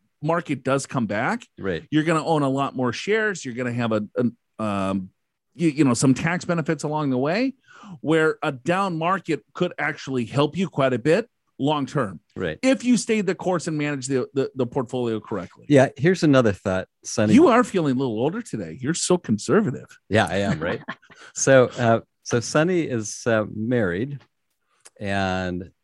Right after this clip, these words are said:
Speaker 2: so here's, <laughs> you may be risk adverse. Is your wife? Is she willing to do this
Speaker 1: Or
Speaker 2: right
Speaker 1: your
Speaker 2: with you?
Speaker 1: husband.
Speaker 2: Yeah. Or husband.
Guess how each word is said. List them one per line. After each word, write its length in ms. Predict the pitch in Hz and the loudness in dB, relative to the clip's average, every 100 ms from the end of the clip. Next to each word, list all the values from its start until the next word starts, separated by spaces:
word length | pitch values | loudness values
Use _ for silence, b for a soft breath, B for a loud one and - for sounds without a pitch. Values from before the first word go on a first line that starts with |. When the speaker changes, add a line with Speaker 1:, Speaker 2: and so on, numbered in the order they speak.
| _ | _
Speaker 2:
so 260 | - 107 98 | 0 2 4
here's, 280 | 123 127 - B B | 2 0 -4 B B
<laughs> 240 | B B - | B B 0
you 180 | 123 | 4
may 200 | 175 160 | 6 6
be 240 | 120 120 110 | 4 4 4
risk 300 | 104 98 - | 4 0 -4
adverse. 500 | 85 95 95 - - _ _ | -6 -6 -6 -10 -18 _ _
Is 140 | 98 110 | -4 0
your 100 | 98 | 2
wife? 280 | 95 62 - - | 2 -2 -8 -6
Is 120 | 98 | -4
she 160 | - 127 | 0 2
willing 320 | 120 127 117 | 4 4 4
to 80 | 104 | 0
do 240 | 85 117 | 0 2
this 120 | 110 143 | 4 6
Speaker 1:
Or 120 | 139 | 6
Speaker 2:
right 120 | 95 | 6
Speaker 1:
your 100 | 90 | 4
Speaker 2:
with 20 | |
you? 220 | 147 165 90 | 4 2 0
Speaker 1:
husband. 180 | 85 - _ _ - | -6 -10 _ _ -4
Speaker 2:
Yeah. 160 | 87 - _ _ - | -4 -4 _ _ -4
Or 120 | 98 | 0
husband. 400 | 98 80 - - | 0 -2 -8 -18